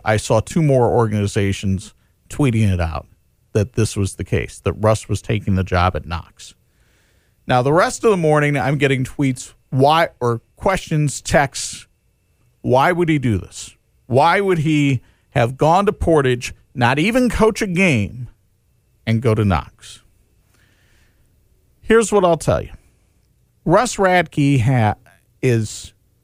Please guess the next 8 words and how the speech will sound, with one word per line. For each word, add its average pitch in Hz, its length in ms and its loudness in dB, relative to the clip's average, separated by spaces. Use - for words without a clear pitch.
is 123 140 -2
very 220 400 2
into 156 200 0
two - 360 0
things 147 480 2
in 110 100 2
his 107 240 2
life. - 440 -4